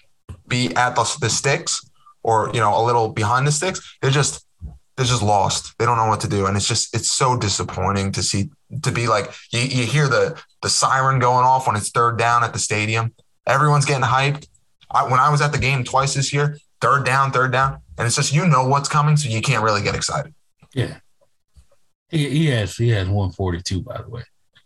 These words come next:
Speaker 1: Oh, yeah. So, oh, yeah, over a hundred thirty-five. So one forty-two, which is ludicrous. But
Speaker 2: Yeah, it's,
Speaker 1: I'm
Speaker 2: like, he, he can go all, he can go crazy these next two games and end up, like, a hundred and seventy tackles.
Speaker 1: Yeah.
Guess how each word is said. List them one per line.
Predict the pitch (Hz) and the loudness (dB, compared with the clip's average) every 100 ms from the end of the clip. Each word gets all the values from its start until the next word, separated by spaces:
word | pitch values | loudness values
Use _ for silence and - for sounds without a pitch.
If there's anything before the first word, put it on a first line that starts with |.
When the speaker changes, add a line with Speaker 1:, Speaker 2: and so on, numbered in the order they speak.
| _ _ _ _ _ - | _ _ _ _ _ -2
Speaker 1:
Oh, | 104 101 | 0 2
yeah. | 110 147 | 0 0
So, | 113 117 | 2 2
oh, | 123 | 2
yeah, | 123 - | 2 2
over | 120 117 | 2 4
a | 107 | 2
hundred | 101 95 | 0 -2
thirty-five. | 101 95 - 120 - | -2 -2 -2 -2 -2
So | 98 | 0
one | 117 127 | 0 2
forty-two, | 120 107 120 107 | 2 0 0 0
which | - | 0
is | 98 - - | -2 -4 -8
ludicrous. | 113 135 131 - 87 78 - - _ _ _ _ _ _ _ _ _ _ _ | -2 2 2 0 -2 -2 -6 -8 _ _ _ _ _ _ _ _ _ _ _
But | 113 - | 0 0
Speaker 2:
Yeah, | 80 | 0
it's, | 82 104 - | -4 -6 -6
Speaker 1:
I'm | 110 | -2
Speaker 2:
like, | 139 | 0
he, | 208 196 | 2 2
he | 131 220 | 2 2
can | 165 | 2
go | 117 | 2
all, | 110 127 120 | 2 2 0
he | 143 185 196 | -2 -2 0
can | 139 | 0
go | 113 104 | 0 -2
crazy | 101 131 123 107 104 101 | -2 0 0 0 -2 0
these | 104 98 | 0 0
next | 104 95 - | 0 -2 -2
two | 104 | -2
games | 95 101 98 90 | 0 0 0 -2
and | 90 | -2
end | 98 98 | -2 -2
up, | 87 | -2
like, | 98 90 | -2 -2
a | 76 | -2
hundred | 104 98 | 0 0
and | 92 | -2
seventy | - 95 90 85 | -2 -2 -2 -4
tackles. | 85 87 - - - - _ _ _ _ _ _ _ _ - | -4 -6 -6 -10 -20 -20 _ _ _ _ _ _ _ _ -8
Speaker 1:
Yeah. | - | -6